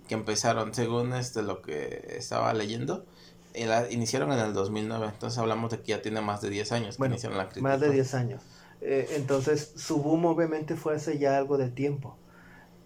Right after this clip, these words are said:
Speaker 2: Y obviamente al, al, al empezar a, a saber la gente que eran historias inventadas, pues como que empezaron a perder su, ese boom.
Speaker 1: Pero en un inicio, pues
Speaker 2: <laughs>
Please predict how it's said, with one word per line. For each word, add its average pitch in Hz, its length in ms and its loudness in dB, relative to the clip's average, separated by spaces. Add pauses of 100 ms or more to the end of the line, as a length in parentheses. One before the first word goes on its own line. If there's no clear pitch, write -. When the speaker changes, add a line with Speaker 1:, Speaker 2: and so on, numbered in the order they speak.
(160)
Speaker 2:
Y 175 140 6
obviamente 165 480 6
al, 135 220 6
al, 123 640 2
al 127 180 2
empezar 131 460 4
a, 165 80 6
a 135 320 0
saber 131 360 4
la 139 100 4
gente 143 420 0
que 120 140 -2
eran 127 320 0 (380)
historias 143 500 2
inventadas, 123 800 0 (1080)
pues 151 180 0
como 165 300 0
que 175 80 2
empezaron 202 440 2
a 202 100 -2
perder 175 300 2
su, 160 600 0
ese 165 200 0
boom. 170 300 2 (120)
Speaker 1:
Pero 123 200 6
en 117 160 4
un 143 200 2
inicio, 175 500 2
pues 123 460 2
Speaker 2:
<laughs> 202 160 8